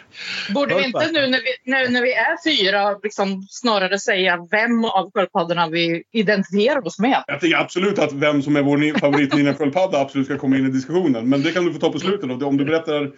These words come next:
Speaker 3: om Rickard får börja med att berätta lite om sin bakgrund med ninjasköldpaddorna. Jag tänker att din och min, eh, syrran är ju lite sammankopplade. Vi får ta den tillsammans. Så vi börjar hos Rickard.
Speaker 2: Ja,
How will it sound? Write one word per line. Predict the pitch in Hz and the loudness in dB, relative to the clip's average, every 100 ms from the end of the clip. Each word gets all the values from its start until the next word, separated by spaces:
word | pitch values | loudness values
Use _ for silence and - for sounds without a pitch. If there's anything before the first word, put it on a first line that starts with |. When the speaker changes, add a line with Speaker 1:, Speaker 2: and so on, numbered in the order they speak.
| _ | _
Speaker 3:
om | 165 202 | -2 0
Rickard | 247 226 | 0 0
får | 147 | 0
börja | 151 139 | 0 2
med | 147 | 2
att | |
berätta | 143 135 139 | 2 0 0
lite | 135 135 135 131 131 _ _ | 0 0 0 -2 -4 _ _
om | 135 | -2
sin | 135 151 | 0 0
bakgrund | 147 135 135 131 | 2 2 2 2
med | |
ninjasköldpaddorna. | 131 131 127 127 139 139 139 131 | 2 2 0 -2 0 0 2 2
Jag | 139 | 2
tänker | 151 | 2
att | 143 | 2
din | 165 165 | 0 2
och | |
min, | 160 175 143 | 2 2 2
eh, | 135 | 0
syrran | 139 135 131 131 | 0 0 2 0
är | 127 | 0
ju | 131 131 | 0 0
lite | 135 127 | 0 -2
sammankopplade. | 151 135 135 143 143 98 90 - - - - - | 0 2 0 -2 -6 -10 -14 -16 -20 -20 -20 -6
Vi | 135 139 135 | 0 0 0
får | 143 | -4
ta | 147 143 | 0 2
den | 143 | 2
tillsammans. | 135 139 160 135 101 | 0 0 0 0 -2
Så | 135 | -4
vi | 151 | 0
börjar | 165 151 | 0 0
hos | |
Rickard. | 120 - 92 - _ | -2 -6 -12 -16 _
Speaker 2:
Ja, | 131 196 113 165 | -4 0 2 0